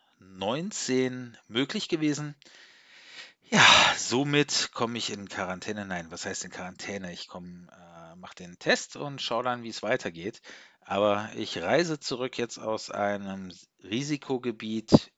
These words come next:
in das Risikogebiet Nordrhein-Westfalen. Hooray! Und, äh, wie's mir da so ergeht, was der Corona-Test sagt und so weiter, ähm,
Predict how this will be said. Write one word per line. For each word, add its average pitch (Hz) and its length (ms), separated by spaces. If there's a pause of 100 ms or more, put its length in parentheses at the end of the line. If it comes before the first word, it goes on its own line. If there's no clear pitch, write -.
(120)
in 160 380
das 127 260
Risikogebiet 95 1040
Nordrhein-Westfalen. 95 1120 (580)
Hooray! 123 760 (520)
Und, 101 760
äh, 95 400
wie's 92 180
mir 95 80
da 117 240
so 127 100
ergeht, 107 460
was 107 120
der 104 120
Corona-Test 120 680
sagt 127 420
und 107 160
so 85 160
weiter, 107 1000
ähm, 104 220